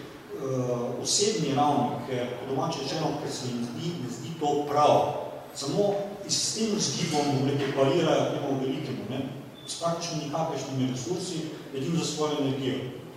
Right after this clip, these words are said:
Govorim, vloženo energijo in pametno seveda. No, tako da, v tem smislu, ja, ampak po moji oceni tudi, recimo, praksa določenih primerov, eh, zdaj, po moji oceni kaže, da si vedno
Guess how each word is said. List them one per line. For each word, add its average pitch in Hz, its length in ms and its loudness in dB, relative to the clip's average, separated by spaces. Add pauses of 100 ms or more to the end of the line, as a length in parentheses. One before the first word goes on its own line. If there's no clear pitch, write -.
(260)
Govorim, 117 360 -2
vloženo 120 400 0
energijo 117 260 -6
in 110 160 -4
pametno - 380 -6
seveda. 101 300 -10
No, 117 100 -10
tako 151 160 -4
da, 147 80 -2 (640)
v 120 100 -10
tem 185 160 -2
smislu, 190 600 -4
ja, - 100 2
ampak - 380 0 (400)
po 135 60 -8
moji 175 360 0
oceni 170 460 -4
tudi, 165 200 -4 (220)
recimo, - 320 -10
praksa - 480 0
določenih 113 540 -10 (640)
primerov, 120 540 -4
eh, 104 280 -4 (1300)
zdaj, 101 180 -12
po 101 140 -12
moji 131 200 -2
oceni 139 340 -4
kaže, 139 380 0
da 131 120 0 (520)
si 139 240 -6
vedno 156 280 -2